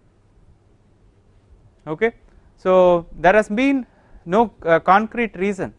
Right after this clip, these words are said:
why people, uh, observe this experimentally also that this is higher,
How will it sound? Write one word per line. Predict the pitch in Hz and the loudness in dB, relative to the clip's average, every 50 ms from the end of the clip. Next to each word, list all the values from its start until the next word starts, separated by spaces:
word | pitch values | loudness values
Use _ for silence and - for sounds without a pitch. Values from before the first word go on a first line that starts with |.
| _ | _
why | - 147 165 185 196 190 _ - - - - - - - - _ | -6 -4 -2 -2 -4 -6 _ -18 -20 -20 -20 -20 -20 -20 -16 _
people, | - 185 180 202 202 202 190 175 165 | -6 -6 -6 -4 -4 -4 -2 -2 0
uh, | 160 156 151 151 151 160 | 2 2 0 0 -2 -4
observe | 151 143 139 156 196 196 185 165 | -6 -6 -4 -2 -2 -2 -2 -2
this | 151 180 190 - - - _ _ _ _ 156 | -4 -6 -6 -8 -10 -20 _ _ _ _ -10
experimentally | 151 - - - 202 185 196 196 180 - 185 175 | -10 -8 -6 -6 -6 -4 -4 -6 -10 -8 -6 -4
also | 170 165 160 160 - 180 | -2 -2 -2 -2 -6 -8
that | 160 160 151 139 | -8 -8 -8 -8
this | 143 147 - 175 | -10 -16 -16 -16
is | 151 - | -14 -6
higher, | - 156 160 180 170 135 156 | -2 0 0 0 0 -2 -4